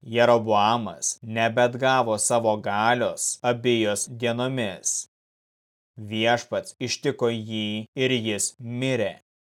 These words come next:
Bet Abija sustiprėjo. Jis vedė keturiolika žmonų ir turėjo dvidešimt du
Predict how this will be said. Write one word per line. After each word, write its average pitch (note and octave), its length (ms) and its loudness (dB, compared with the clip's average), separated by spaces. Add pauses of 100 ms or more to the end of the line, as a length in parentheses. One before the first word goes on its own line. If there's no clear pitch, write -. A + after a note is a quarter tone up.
(920)
Bet A#2+ 340 2
Abija A2+ 680 0
sustiprėjo. B2+ 1040 -2 (500)
Jis A#2 560 2
vedė A#2+ 560 4
keturiolika A#2+ 680 2
žmonų A2 760 -6
ir B2 260 4
turėjo A2 720 0
dvidešimt A#2 760 -2
du A#2 200 0